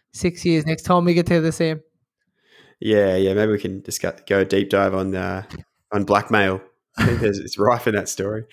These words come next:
Speaker 2: Uh, alrighty, so the multi this week, and I've gone a bit more, bit more subtle, a bit more straightforward. Um, still waiting on any of our employees to reach out. Might have to, um, force one of them into it.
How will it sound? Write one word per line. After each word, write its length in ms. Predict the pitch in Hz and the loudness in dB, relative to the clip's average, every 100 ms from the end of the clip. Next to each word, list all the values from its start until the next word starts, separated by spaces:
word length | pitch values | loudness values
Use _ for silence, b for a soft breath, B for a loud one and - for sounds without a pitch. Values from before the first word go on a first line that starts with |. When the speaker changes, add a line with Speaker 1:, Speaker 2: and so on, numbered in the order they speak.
| B B B 151 | B B B -4
Speaker 2:
Uh, 480 | 123 143 139 139 135 - | 2 4 6 6 4 4
alrighty, 420 | 139 139 120 98 - | 4 4 2 -2 -6
so 480 | - 139 135 113 95 - - | -4 2 4 4 2 -4 -8
the 100 | 117 | -6
multi 800 | 120 127 135 135 139 131 131 104 | 0 2 2 0 -2 -2 -2 -4
this 340 | 117 123 - | -4 -4 -4
week, 400 | 113 98 92 - | -2 -2 -4 -10
and 120 | - 107 | -4 -2
I've 160 | 107 | -2
gone 240 | - 139 147 | 2 2 2
a 40 | |
bit 200 | 135 135 | 2 0
more, 520 | 117 117 113 110 110 | 2 2 4 2 0
bit 140 | 107 117 | -2 -2
more 140 | 120 | -2
subtle, 460 | - - 113 110 113 | -2 0 0 0 0
a 60 | |
bit 200 | 110 107 | -2 -4
more 220 | 110 107 | 0 0
straightforward. 1040 | 156 - 104 101 - - 104 101 98 117 139 B B B 101 | 0 -2 -2 -4 -8 -8 -2 0 0 -2 -4 B B B -10
Um, 460 | 95 95 98 101 - | -4 -2 -2 -4 -8
still 360 | - - 135 135 | -6 0 2 4
waiting 320 | 123 120 117 | 4 2 0
on 200 | 110 107 | 0 -2
any 240 | 107 110 | -2 0
of 60 | 107 | 2
our 100 | 104 | 0
employees 560 | 101 - 107 104 104 101 | 0 0 2 2 2 -2
to 100 | 101 | -2
reach 320 | 98 98 98 | 0 0 0
out. 400 | 95 101 120 - | 0 2 2 -2
Might 200 | 104 101 | -2 0
have 160 | 101 - | 0 0
to, 180 | 104 101 | 0 2
um, 200 | 95 95 | 0 -4
force 440 | - 104 104 104 | -4 0 0 0
one 120 | 101 | -2
of 60 | 95 | 0
them 120 | 98 | 0
into 300 | 98 98 98 | -2 0 0
it. 160 | 120 | 0